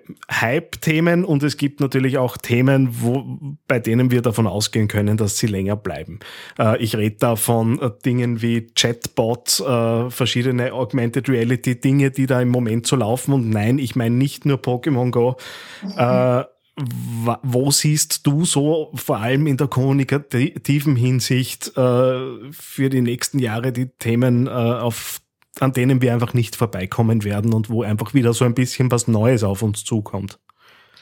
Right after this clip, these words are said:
Speaker 2: Ähm, ich glaub, dass, ähm, das Thema Social Selling noch, ähm, Ausmaße annehmen wird, die uns nicht,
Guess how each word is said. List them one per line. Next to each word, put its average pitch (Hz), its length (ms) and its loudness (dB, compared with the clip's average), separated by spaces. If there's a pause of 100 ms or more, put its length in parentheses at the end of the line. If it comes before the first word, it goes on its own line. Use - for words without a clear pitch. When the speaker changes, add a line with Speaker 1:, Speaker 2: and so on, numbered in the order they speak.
(380)
Speaker 2:
Ähm, 202 140 -6
ich 196 180 -2
glaub, 196 300 2
dass, - 340 -4
ähm, 196 760 -4 (200)
das 196 160 -2
Thema 196 400 4
Social 202 400 0
Selling 226 720 0 (340)
noch, 190 420 -2
ähm, 190 240 0
Ausmaße 208 500 0
annehmen 202 460 -2
wird, 202 260 -2
die 208 60 -2
uns 196 180 -6
nicht, - 440 -6